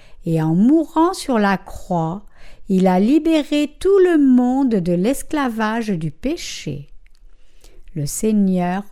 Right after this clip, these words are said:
en d'autres termes, a expié pour tous nos péchés.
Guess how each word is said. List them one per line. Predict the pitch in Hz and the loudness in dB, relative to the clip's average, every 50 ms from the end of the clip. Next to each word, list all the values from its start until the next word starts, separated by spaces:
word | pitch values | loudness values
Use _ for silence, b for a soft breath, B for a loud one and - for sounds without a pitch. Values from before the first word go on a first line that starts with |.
| - 185 | -14 -10
en | 160 165 165 | -6 -4 -2
d'autres | 165 156 170 277 330 370 - - - - 285 254 - - - - | -2 -2 -2 -2 -4 -4 -4 -6 -6 -4 -4 -4 -4 -8 -8 -4
termes, | - 196 185 185 185 196 202 208 - b b b b b b b b b | -2 -2 -2 -2 -4 -4 -6 -8 -10 b b b b b b b b b
a | 190 190 208 233 | 0 2 2 2
expié | 254 240 - - - - 247 247 247 247 | 2 0 -4 -10 -6 -2 -2 0 0 -2
pour | 247 - 202 175 - | -2 -4 -6 -6 -8
tous | - - - 349 403 415 415 392 | -10 -8 -2 2 2 2 2 2
nos | 359 294 | -2 -2
péchés. | - - 240 214 - - - - - 147 139 135 143 | -2 -2 -2 -2 -2 -6 -10 -12 -10 -10 -10 -10 -12